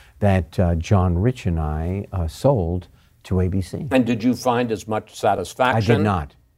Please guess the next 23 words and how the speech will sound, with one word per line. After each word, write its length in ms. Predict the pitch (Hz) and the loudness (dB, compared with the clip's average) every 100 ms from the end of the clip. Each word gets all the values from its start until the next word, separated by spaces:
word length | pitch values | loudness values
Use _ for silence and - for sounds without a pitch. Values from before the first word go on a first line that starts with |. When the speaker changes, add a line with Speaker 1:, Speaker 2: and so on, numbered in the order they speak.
| _ | _
Speaker 2:
<laughs> 580 | - - - - 960 - | -6 -6 -12 -16 -18 -2
I 80 | 466 | 0
didn't 240 | 156 131 | 2 0
even 160 | 147 135 | 0 0
get 140 | 143 135 | 0 0
the 60 | |
question 300 | - 185 123 | -2 0 2
Speaker 1:
I 60 | 131 | 4
know, 200 | 139 190 | 4 2
Speaker 2:
out. 80 | 90 | 0
Speaker 1:
but 140 | 104 | 0
I 80 | 101 | 0
did 180 | 98 98 | 0 -2
not. 240 | 117 139 85 | -2 -4 -4
I, 180 | 104 92 | -4 -2
I, 320 | - 104 104 98 - - _ | -2 0 0 -4 -10 -20 _
I 180 | 120 117 | 0 0
didn't 440 | 98 123 131 143 123 | 2 0 0 -2 -2
like 760 | 107 117 147 110 90 - - | 2 4 4 2 -2 -8 -18
producing. 600 | - 101 110 101 - 69 - | -6 0 2 0 -4 -10 -6
Speaker 2:
Okay. 320 | 127 - 64 - _ _ _ _ _ - | -4 -2 -4 -8 _ _ _ _ _ -2
During 300 | 165 247 247 | 4 4 4
this 240 | 185 - | 2 -2